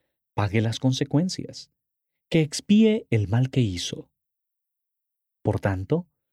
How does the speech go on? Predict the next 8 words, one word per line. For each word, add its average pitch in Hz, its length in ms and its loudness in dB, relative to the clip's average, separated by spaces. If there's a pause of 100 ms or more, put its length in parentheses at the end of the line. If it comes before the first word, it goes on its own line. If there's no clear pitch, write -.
(140)
como 143 320 4
Adán 190 240 2
era 208 160 2
el 131 140 2
transgresor 107 640 -2
de 165 100 2
la 180 100 4
ley, 95 360 -2